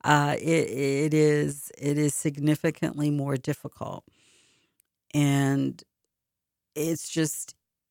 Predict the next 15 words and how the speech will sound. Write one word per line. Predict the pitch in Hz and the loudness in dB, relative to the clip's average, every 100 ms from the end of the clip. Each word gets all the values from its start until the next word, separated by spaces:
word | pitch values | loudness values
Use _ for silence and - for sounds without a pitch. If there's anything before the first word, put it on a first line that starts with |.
| _ _ _ _ _ - | _ _ _ _ _ -6
it's, | 156 156 - - | -2 -2 -4 -12
it's, | 123 147 - - - _ _ _ _ _ _ _ _ _ _ _ _ _ _ - | -10 -10 -12 -16 -18 _ _ _ _ _ _ _ _ _ _ _ _ _ _ -6
it's | 180 - | -4 -2
really | 175 185 180 185 175 165 139 - - | 2 6 8 6 4 0 -2 -8 -4
desirable | 147 151 139 139 143 135 135 127 165 | 4 4 6 8 8 6 4 6 6
<laughs> | |
to | - 151 | 4 2
get | 156 | 2
on | 143 139 | 2 0
the | 135 | -2
ballot. | 120 98 98 92 | -2 -2 -2 -6
It, | 85 139 | -6 -6
it, | - 151 117 - - _ _ | -2 -2 -4 -14 -20 _ _
it | 156 156 | 2 2
makes | 165 160 165 160 - - - | 4 6 6 2 -10 -12 -12